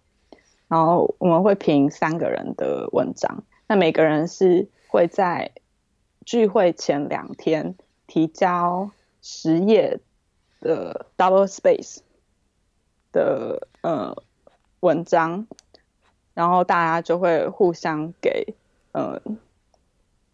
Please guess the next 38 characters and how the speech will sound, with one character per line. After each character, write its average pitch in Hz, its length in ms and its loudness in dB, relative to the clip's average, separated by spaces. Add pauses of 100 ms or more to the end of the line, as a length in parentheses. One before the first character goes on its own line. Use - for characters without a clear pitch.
(260)
constructive - 720 -4 (160)
的 - 240 -8
feedback。 - 540 -6 (1000)
那 175 380 -2 (280)
每 196 160 2
个 190 120 4
人 190 480 2
的 170 300 4
计 226 240 -4
划 214 220 -4
不 180 180 -4
一 - 220 -8
样， - 320 -6 (440)
就 277 140 4
你 214 220 0
其 254 160 2
实 302 160 0
想 165 200 -2
要 208 60 -2
教 214 260 2
什 208 120 -4
么 151 100 -8
东 170 160 -8
西 175 140 -2
都 165 160 -2
可 - 280 -8
以， - 200 -12 (260)
可 190 140 2
是 233 160 6
通 233 260 0
常， 151 560 -6 (640)
呃， 185 280 0
大 196 240 0
家 170 260 -2
是 190 260 -2
有 - 220 0 (120)
一 - 160 0
个， 156 440 2